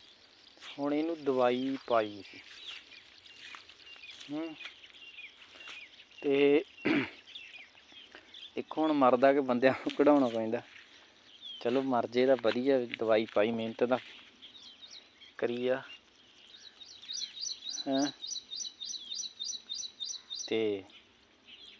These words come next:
ਆ ਵੀ ਇੱਦਾਂ ਹੋਈ ਇਸ ਖੱਤੇ 'ਚ ਵੀ। ਤੇ ਤੁਸੀਂ ਹਿਸਾਬ ਲਾ ਲਓ, ਦੋ ਦੋ ਕਨਾਲਾਂ ਥਾਂ ਹੀ ਆ ਜਿਨ੍ਹਾਂ 'ਚ ਹੋਈ ਆ ਇਹ, ਕੱਖ ਤੇ ਹੋਇਆ ਬੂਈ ਜੀ। ਸਾਰੀਆਂ ਵਧੀਆ ਵਾ।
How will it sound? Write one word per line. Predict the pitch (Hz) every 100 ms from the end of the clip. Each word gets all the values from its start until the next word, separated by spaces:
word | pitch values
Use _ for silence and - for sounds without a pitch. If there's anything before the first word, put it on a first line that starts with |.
| - _ _ _ _ _ _ - - - - -
ਆ | 131
ਵੀ | 135
ਇੱਦਾਂ | 131 123 127
ਹੋਈ | 120 131
ਇਸ | 123 -
ਖੱਤੇ | 117 - 139
'ਚ |
ਵੀ। | 143 147 - - - - - - - - - - - -
ਤੇ | 143
ਤੁਸੀਂ | 160
ਹਿਸਾਬ | 151 165 165
ਲਾ | 156
ਲਓ, | 180
ਦੋ | 156 151
ਦੋ | 156
ਕਨਾਲਾਂ | 165 160 160
ਥਾਂ | 151 143
ਹੀ | 143 123
ਆ |
ਜਿਨ੍ਹਾਂ | 113 117 135
'ਚ |
ਹੋਈ | 123 117 113 127
ਆ | 131
ਇਹ, | 123 139
ਕੱਖ | 135 127 -
ਤੇ | 120 135 135
ਹੋਇਆ | 127 117
ਬੂਈ | 123 120 120
ਜੀ। | 127 135 - - - - - - - - - - - -
ਸਾਰੀਆਂ | 143 160 240 240
ਵਧੀਆ | 185 175 190
ਵਾ। | 147